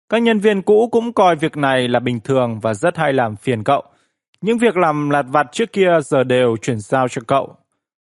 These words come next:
Duy Nghĩa cũng không thấy vất vả, nếu nhân tiện có ai dạy cậu chút kinh nghiệm, kỹ thuật thì cậu lại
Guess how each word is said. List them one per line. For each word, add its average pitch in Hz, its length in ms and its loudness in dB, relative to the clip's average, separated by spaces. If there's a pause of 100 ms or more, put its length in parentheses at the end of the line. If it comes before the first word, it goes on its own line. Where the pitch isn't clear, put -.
Duy 214 180 2
Nghĩa 240 200 2
cũng 254 200 -2
không 226 200 0
thấy 175 160 2
vất 220 220 -2
vả, 143 300 0 (180)
nếu 139 200 -2
nhân 170 200 0
tiện - 320 -2
có 131 140 -2
ai 139 240 -2
dạy 127 240 -2
cậu 135 260 -2
chút 175 260 -4
kinh 143 220 -2
nghiệm, 151 200 0 (400)
kỹ 208 120 -6
thuật 196 300 0
thì 127 80 -2
cậu 117 280 -4 (120)
lại 139 240 -4